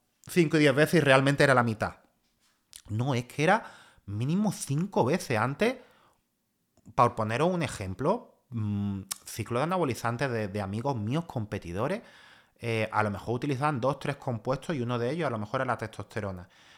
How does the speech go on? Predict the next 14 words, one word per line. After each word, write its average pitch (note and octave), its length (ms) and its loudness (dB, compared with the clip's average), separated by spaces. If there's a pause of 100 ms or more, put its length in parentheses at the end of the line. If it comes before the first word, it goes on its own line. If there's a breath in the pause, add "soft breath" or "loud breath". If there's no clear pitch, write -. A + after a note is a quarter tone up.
(140 loud breath)
Y A#2 100 -6
utilizaban A2+ 500 0
doscientos A#2+ 460 -2
cincuenta C3+ 500 -4
miligramos G#2 380 -4
de A2 80 -4
testosterona, C#3+ 440 -6
que A2+ 100 -6
era G#2 200 -2
una G#2 220 -6
ampolla, E3 560 -4 (600 loud breath)
cada G#2 260 2
dos A#2+ 200 0
semanas, A2 680 -4